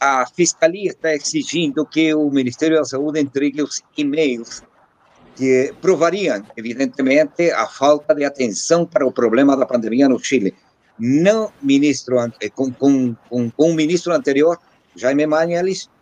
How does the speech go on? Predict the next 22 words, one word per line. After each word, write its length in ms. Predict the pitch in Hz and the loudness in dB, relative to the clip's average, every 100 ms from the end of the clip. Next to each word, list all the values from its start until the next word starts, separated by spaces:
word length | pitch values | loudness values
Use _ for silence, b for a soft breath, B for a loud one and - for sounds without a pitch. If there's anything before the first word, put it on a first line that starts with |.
| _ - | _ -2
tanto 340 | 165 151 190 160 | -2 -2 -6 -4
quanto 380 | 165 175 - 180 | -4 -2 -2 0
do 240 | 170 170 | 2 2
Henrique 340 | 147 139 156 160 | 2 -2 -4 -4
Paris, 420 | - 160 160 170 | 0 0 0 -6
que 140 | - | -4
é 40 | 156 | -2
o 160 | 147 | 0
atual 300 | 127 - 139 | -2 -2 0
ministro 420 | 143 131 139 135 127 | 2 2 0 -2 -4
da 120 | 131 | -4
Saúde. 340 | - 110 87 - b b b b _ - | 0 0 0 -8 b b b b _ -2
Aí 280 | 185 240 247 - | 0 0 -2 -4
a 60 | |
Fiscalia 440 | 156 214 - 208 220 | -6 -2 0 2 0
pediu 300 | 214 196 220 | 0 -2 -4
três 340 | - 233 214 | 2 2 2
dias 320 | 196 240 185 | -4 0 0
para 220 | - 139 | 0 -2
entregar 400 | 139 - 143 151 | -2 0 0 2
aqueles 340 | 151 - 156 - | 2 0 -2 -2
e-mails. 480 | 175 139 135 - | 0 0 0 -2